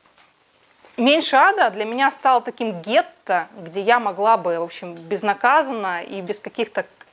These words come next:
странных комментариев со стороны своих друзей,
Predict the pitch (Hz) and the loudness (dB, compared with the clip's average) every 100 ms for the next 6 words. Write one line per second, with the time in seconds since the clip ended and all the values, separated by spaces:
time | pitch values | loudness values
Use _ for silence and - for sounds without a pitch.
0 | - - 220 214 196 - 196 208 226 220 | -20 -4 0 0 -2 -6 -4 2 4 4
1 | 190 170 - 214 - 190 202 190 202 - | 0 -6 -12 -20 -16 -10 -6 -4 -6 -6
2 | 185 165 180 190 233 339 | -8 -6 -8 -4 0 0